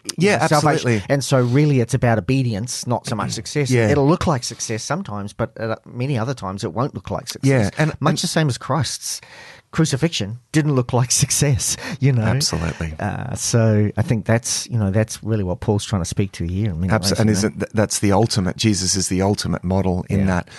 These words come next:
Speaker 2: yeah.
Speaker 1: And the important thing about that, recognizing that three steps forward, two steps back, three
Speaker 2: Mm.
Speaker 1: steps forward, two steps back, you sense that in, in the book of Acts, in Paul's ministry, is that what happens in the two steps back is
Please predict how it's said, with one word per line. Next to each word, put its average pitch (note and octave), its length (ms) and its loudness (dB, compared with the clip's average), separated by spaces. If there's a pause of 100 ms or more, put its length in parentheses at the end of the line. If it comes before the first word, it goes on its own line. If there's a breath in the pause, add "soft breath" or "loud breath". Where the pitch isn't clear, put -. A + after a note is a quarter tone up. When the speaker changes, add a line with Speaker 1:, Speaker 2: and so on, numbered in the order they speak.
(180 loud breath)
Speaker 2:
yeah. F#2+ 160 -10
Speaker 1:
And A#2+ 140 4
the B2 60 6
important C3 420 2
thing G2 360 0 (120)
about F#2+ 420 0
that, F2+ 240 0 (220)
recognizing F#2 1040 2
that - 200 -4 (300)
three G2+ 260 2
steps - 280 -4
forward, E2+ 280 -2
two F2+ 160 0
steps - 280 -4
back, - 260 -6
three F#2+ 180 0
Speaker 2:
Mm. - 40 2
Speaker 1:
steps F2 240 -2
forward, - 220 -12
two - 120 -6
steps - 340 -8
back, - 320 -8 (520 loud breath)
you - 80 -6
sense G#2+ 380 0
that F#2+ 280 0
in, F2 240 -2
in F2+ 140 -2
the E2 60 -2
book - 180 -8
of F2 100 -2
Acts, - 500 -2
in - 140 -16
Paul's F2 540 -4
ministry, E2 520 -2 (680 loud breath)
is G#3+ 160 2
that A3 100 0
what A2+ 200 2
happens B2+ 420 2
in A2+ 60 2
the F#2+ 80 0
two G#2 200 0
steps - 300 -2
back - 500 -2
is F#2+ 220 0